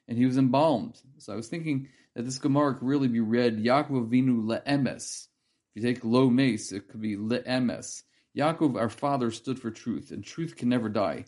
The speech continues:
Truth always prevails. And emes, according to my Rosh Yeshiva, Rabbi Zwei, he always used, used to say that emes is a contraction of two words, that emes.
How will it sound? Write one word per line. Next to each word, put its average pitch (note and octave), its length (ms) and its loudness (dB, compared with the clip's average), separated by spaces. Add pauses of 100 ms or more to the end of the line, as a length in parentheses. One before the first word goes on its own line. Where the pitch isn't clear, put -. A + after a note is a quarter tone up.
(260)
Truth - 320 -2
always C3 360 2
prevails. F#2 640 -10 (300)
And A#2 140 -4
emes, C#3 540 0
according C3+ 280 0
to B2+ 60 -4
my A#2 80 2
Rosh A2 200 0
Yeshiva, A2 440 0
Rabbi A2 120 0
Zwei, A#2+ 260 0
he A2+ 120 0
always A2+ 200 0
used, A2+ 200 -6
used A#2 240 -8
to A2+ 60 -14
say A#2+ 160 -4
that A2 160 -4
emes A#2+ 340 -2
is G2+ 120 -8
a G#2+ 40 -10
contraction A#2 580 -4
of G#2 120 -8
two - 160 -4
words, A#2 340 0
that G2 220 -10
emes. A#2 680 -2